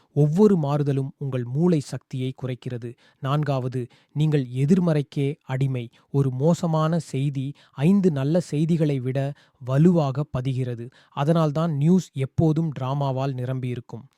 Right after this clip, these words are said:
ஐந்தாவது, மக்கள் உங்களை ஏழு வினாடிகளில் மதிப்பிடுகிறார்கள். பேசுவதற்கு முன்பே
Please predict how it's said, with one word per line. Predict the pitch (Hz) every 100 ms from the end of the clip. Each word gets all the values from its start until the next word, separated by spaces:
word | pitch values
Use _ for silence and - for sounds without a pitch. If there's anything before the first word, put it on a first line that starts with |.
| - -
ஐந்தாவது, | 139 180 175 156 135 131 156 _ _
மக்கள் | 135 147 - 185 151 -
உங்களை | 156 147 139 131 123
ஏழு | 147 190 160
வினாடிகளில் | 131 151 156 143 139 160
மதிப்பிடுகிறார்கள். | 135 131 143 131 123 123 117 117 131 _ _ -
பேசுவதற்கு | 175 208 208 180 170 -
முன்பே | 139 135 139 139